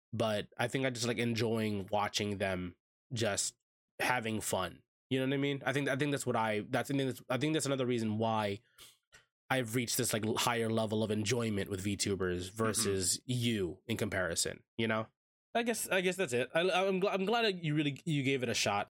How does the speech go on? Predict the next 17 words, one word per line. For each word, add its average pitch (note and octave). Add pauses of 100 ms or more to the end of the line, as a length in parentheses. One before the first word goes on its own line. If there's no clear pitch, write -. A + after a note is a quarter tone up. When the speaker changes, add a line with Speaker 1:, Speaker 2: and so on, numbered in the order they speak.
(120)
Speaker 1:
Um, G#2
Speaker 2:
Look, G2 (100)
you C#3
know, B2
I'm B2+
not, C3
I'm A#2+
not, B2
I'm B2+
not A#2+ (600)
here A#2
ranting A2+
and G#2+
raving A2
about G2
it, F#2+
right? G#2